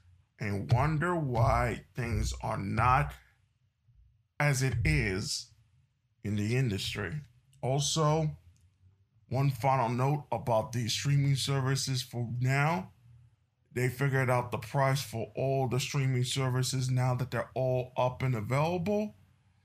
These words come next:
It is ninety-two dollars for all the streaming services for one month. It is the same amount for a cable service,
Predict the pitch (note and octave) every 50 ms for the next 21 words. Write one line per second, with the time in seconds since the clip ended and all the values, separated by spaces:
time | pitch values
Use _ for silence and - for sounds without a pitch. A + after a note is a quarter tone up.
0 | _ _ _ _ - B2+ B2+ B2+ B2+ A#2+ A#2+ B2 B2 A#2 A#2 A#2 A#2 B2 B2 B2
1 | B2 - - C#3+ C#3+ D3 C#3+ D3 C#3 C3+ C3 B2+ B2+ B2+ B2+ B2 B2+ C3 B2+ C#3+
2 | C#3 - - - - - - - _ _ _ _ _ _ _ _ - C3+ C3 -
3 | - A2+ G2 A#2 B2 G#2 C3 C3 - - - C#3 C3 B2+ B2+ B2 B2 A#2+ B2 -
4 | A2+ A#2+ B2 A#2+ A#2 B2 A2 - - - A#2+ A#2+ A#2 A2+ A2+ - - - _ _
5 | _ _ _ _ _ - B2+ B2 A#2+ A#2+ A#2+ A#2+ - - A2 A#2 B2 B2 B2 B2
6 | B2 B2 B2+ C3 C3 A#2+ A#2 - - _ _ - _ _ _ _ _ _ _ _
7 | _ _ _ _ _ _ _ _ _ _ _ _ - - B2+ B2+ B2+ C3 C3 B2
8 | C3 B2 A#2+ B2 - - - - C#3 C#3+ C#3+ C#3+ D3 D3 C#3+ C#3+ C#3+ - B2+ B2+
9 | B2+ B2+ C3 C#3 C3+ C3 A#2 A2+ A2+ A#2+ - - - - _ _ _ _ - C3
10 | C3+ B2+ - A#2+ A#2+ C#3 - - - - E3 E3 E3 D3 C3+ B2+ B2+ B2+ - -
11 | B2 B2 A#2+ G#2+ F2+ G2+ - - - - - -